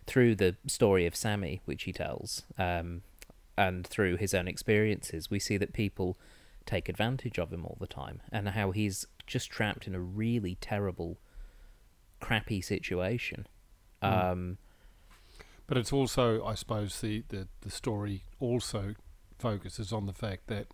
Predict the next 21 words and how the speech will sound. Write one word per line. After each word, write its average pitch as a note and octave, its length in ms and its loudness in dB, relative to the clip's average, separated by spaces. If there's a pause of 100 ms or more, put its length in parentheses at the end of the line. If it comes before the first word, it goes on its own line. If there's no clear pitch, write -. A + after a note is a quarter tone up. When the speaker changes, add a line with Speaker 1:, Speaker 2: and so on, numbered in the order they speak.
(800)
Speaker 2:
he B2+ 600 4 (880)
believes A#2+ 800 4
he C3+ 280 6
has A2 200 0
a G2+ 60 -4
system G#2+ 680 -4 (400)
Speaker 1:
Mm. G#2+ 260 2
Speaker 2:
of - 280 -8 (360)
building A2+ 340 4
a G2+ 60 -2
cohesive G#2+ 600 -2
narrative G#2 600 -2
when G2 300 -4 (680)
it's - 160 -2
clear A#2 320 2
he G2+ 160 -2
doesn't. A2 480 -4 (240)
There, A2 260 -2
there G#2+ 240 0
is G#2+ 240 -2
no G2 360 0